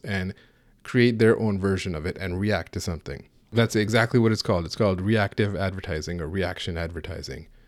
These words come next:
You jump on a piece of topical content, you make it tongue-in-cheek.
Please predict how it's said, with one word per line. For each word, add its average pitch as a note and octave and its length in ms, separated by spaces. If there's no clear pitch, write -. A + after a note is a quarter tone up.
You G#2+ 220
jump G#2+ 320
on B2 260
a B2+ 60
piece A#2 240
of A2+ 100
topical A2 420
content, F#2+ 640
you G#2+ 140
make G2 240
it G#2 120
tongue-in-cheek. G#2+ 800